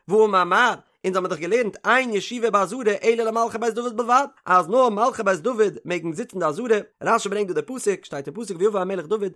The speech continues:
וישב לפני השם, אז נאר מלכי בית דוד זיצן דארט. אין ממילא, דאס קאנאל סנהדרין האט נישט קען דארט זיצן.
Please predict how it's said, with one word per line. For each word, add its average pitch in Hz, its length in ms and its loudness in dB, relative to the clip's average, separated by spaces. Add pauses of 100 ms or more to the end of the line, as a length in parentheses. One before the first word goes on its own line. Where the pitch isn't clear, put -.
(160)
וישב 202 400 -2
לפני 156 300 -4
השם, 208 340 -4 (260)
אז 190 180 -2
נאר 247 240 2 (160)
מלכי 202 260 -2
בית 170 140 -6
דוד 175 220 -4
זיצן 156 240 -10
דארט. 156 240 -6 (180)
אין 190 100 -2
ממילא, 214 340 2 (260)
דאס 165 280 -8
קאנאל 240 280 -2
סנהדרין 202 540 -2
האט 180 120 -8
נישט 160 120 -12
קען 208 140 -4
דארט 208 140 -2
זיצן. 277 260 -8